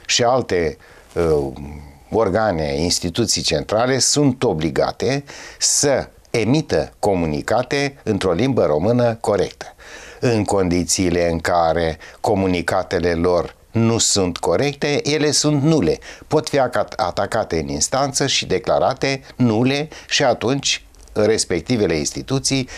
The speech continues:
trebuie să refacă respectivul, uh, comunicat, respectiva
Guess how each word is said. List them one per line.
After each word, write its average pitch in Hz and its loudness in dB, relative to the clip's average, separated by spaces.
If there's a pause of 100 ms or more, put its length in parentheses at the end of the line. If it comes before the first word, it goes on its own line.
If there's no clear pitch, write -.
trebuie 160 2
să 107 0
refacă 113 0 (200)
respectivul, 92 0 (100)
uh, 76 2
comunicat, 78 0
respectiva 82 -2